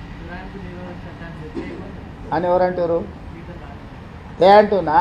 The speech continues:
Speaker 2: ఆయనకి ఇంకా కేసీఆర్ మీద ప్రేమ తగ్గినట్టు లేదని అంటున్నా. వాళ్ళు ప్రేమించుకొని మాకేం అభ-, అభ్యంతరం?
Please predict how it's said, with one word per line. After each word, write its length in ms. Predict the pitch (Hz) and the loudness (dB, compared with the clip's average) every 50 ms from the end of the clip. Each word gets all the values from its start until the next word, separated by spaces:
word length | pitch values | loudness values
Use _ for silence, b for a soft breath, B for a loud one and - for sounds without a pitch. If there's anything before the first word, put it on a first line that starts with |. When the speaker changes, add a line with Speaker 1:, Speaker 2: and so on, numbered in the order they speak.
| 185 | 6
Speaker 2:
ఆయనకి 280 | 180 175 170 165 - 156 | 6 4 2 -2 -6 -6
ఇంకా 200 | 147 143 202 208 | 0 4 6 6
కేసీఆర్ 560 | 208 - 202 185 190 185 180 208 196 196 190 185 185 | 6 6 4 0 0 4 6 8 8 8 8 6 2
మీద 100 | 190 185 175 - | 2 2 2 4
ప్రేమ 220 | 165 175 180 185 | 2 2 2 2
తగ్గినట్టు 540 | 175 - 170 156 147 170 170 175 170 170 165 156 151 | 0 2 2 2 2 2 0 0 2 0 2 2 2
లేదని 300 | 151 147 147 143 160 196 196 | 4 4 2 2 2 0 -2
అంటున్నా. 340 | 185 180 156 143 143 139 139 135 131 127 123 | 0 0 0 2 2 0 0 0 0 2 2
వాళ్ళు 180 | 131 135 123 - - | 2 2 0 -4 -4
ప్రేమించుకొని 580 | 131 147 170 202 214 202 - - 196 185 175 165 151 | -4 -2 -2 -2 -2 -4 2 4 4 4 4 4 0
మాకేం 360 | 147 143 139 143 143 151 170 170 165 | 0 0 0 0 0 2 2 2 0
అభ-, 180 | 160 151 147 143 131 | 0 0 -2 -2 0
అభ్యంతరం? 440 | 139 147 147 139 143 131 131 131 | 2 0 0 2 0 -2 -2 -4